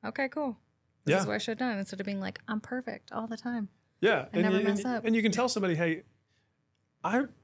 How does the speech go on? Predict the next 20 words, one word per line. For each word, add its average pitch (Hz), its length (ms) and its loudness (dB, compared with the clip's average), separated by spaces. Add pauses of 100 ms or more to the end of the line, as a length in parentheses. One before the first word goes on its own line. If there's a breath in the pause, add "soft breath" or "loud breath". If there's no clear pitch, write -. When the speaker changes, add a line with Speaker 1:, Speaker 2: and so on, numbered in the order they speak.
(140)
Speaker 2:
when 190 100 4
I 226 140 6
went 311 180 0
through 277 160 2
that, 277 140 -2
let 196 100 -2
me 208 80 4
tell 196 140 2
you 170 40 2
what 156 120 2
I 147 80 2
went 139 240 -2
through." 113 340 -4
Speaker 1:
Yeah. 208 220 -4 (160)
Speaker 2:
And 143 100 2
then 147 140 2
you 156 100 2
just 160 260 -2
take 156 220 0
my, 147 260 -2